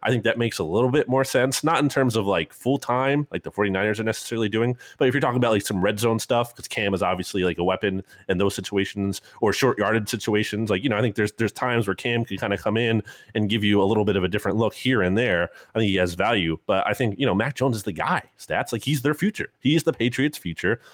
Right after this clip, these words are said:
What are you waiting for? And I think he's just the better passer right now. I had that feeling when I saw him in training camp against the Eagles, where he wasn't sensational, but I thought he looked better than Cam overall. And I think that the Patriots don't need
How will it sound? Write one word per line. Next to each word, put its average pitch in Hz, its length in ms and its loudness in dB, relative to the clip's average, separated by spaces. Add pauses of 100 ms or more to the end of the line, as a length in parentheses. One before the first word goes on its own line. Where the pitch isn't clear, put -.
(200)
What 92 260 2
are 156 40 4
you 160 100 4
waiting 95 260 2
for? 92 300 0
And 120 100 0
I 123 60 0
think 135 120 0
he's 131 120 -2
just - 140 -6
the 113 60 -2
better 107 220 0
passer 117 420 0
right 90 300 -2
now. 95 400 0 (340)
I 98 160 0
had 110 260 0
that 139 200 -2
feeling 117 440 0
when 101 120 0
I 98 60 0
saw 104 280 0
him 104 280 0
in 107 160 -2
training 101 260 -2
camp 95 320 -4
against 95 380 0
the 104 60 0
Eagles, 92 500 -2 (120)
where 101 260 4
he 165 120 2
wasn't 131 240 2
sensational, 101 640 0
but 92 80 0
I 95 60 2
thought 117 180 0
he 110 60 2
looked 107 180 -2
better 104 240 2
than 95 160 -2
Cam 117 280 0
overall. 80 480 0 (300)
And 107 480 0
I 98 140 -2
think 131 220 -2
that 139 200 2
the 135 80 -6
Patriots 156 320 -4
don't 160 180 2
need 147 160 0